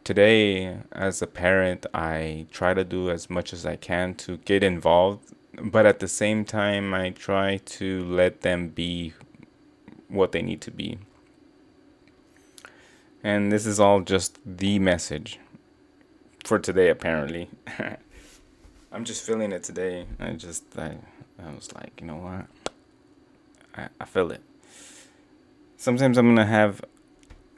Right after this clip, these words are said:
like, <laughs> like, maybe, like, endless conversations right now, and it's because there's no one in front of me, and I just want you to get a feeling of who I am and how I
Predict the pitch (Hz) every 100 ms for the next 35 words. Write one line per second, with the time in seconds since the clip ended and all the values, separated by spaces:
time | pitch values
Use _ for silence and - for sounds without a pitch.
0 | - 98 85 85 - - - - - 92
1 | - - - - - - - - - -
2 | - 92 90 - - _ _ _ _ -
3 | 113 101 101 101 104 98 92 - 95 98
4 | 98 - - 95 90 - 92 - 104 98
5 | 104 101 101 101 110 _ _ - - -
6 | 90 - 92 92 87 82 90 87 87 85
7 | - 87 87 90 92 98 - 78 87 90
8 | 90 95 90 85 - 87 85 - _ _
9 | _ _ _ _ _ 113 101 - 107 101
10 | - 101 98 90 - 98 90 85 82 85
11 | 82 80 - - - _ - - - -
12 | 90 92 92 87 85 82 82